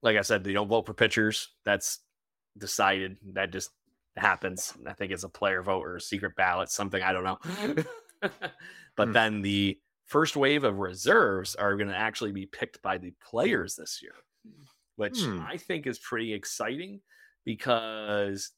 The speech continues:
Speaker 1: the players are gonna vote for the guys that deserve to be on the bench to come into the All-Star game, not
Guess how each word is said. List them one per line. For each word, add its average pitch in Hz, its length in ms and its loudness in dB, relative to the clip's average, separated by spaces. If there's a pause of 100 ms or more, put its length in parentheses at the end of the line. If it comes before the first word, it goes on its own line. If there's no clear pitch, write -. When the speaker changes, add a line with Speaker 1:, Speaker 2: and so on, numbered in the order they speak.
Speaker 1:
the - 80 -16
players 185 300 4
are 147 60 4
gonna 135 160 2
vote 117 160 4
for 113 60 -4
the 104 80 -2
guys 98 280 4
that 95 100 -6
deserve 95 360 -2
to 92 40 -12
be 98 260 -4
on 85 200 -2
the 80 60 -16
bench 82 440 -8
to 87 380 -10
come 120 300 -2
into 110 360 -4
the 92 140 -8
All-Star 90 400 -4
game, 85 260 -20 (180)
not 98 320 -2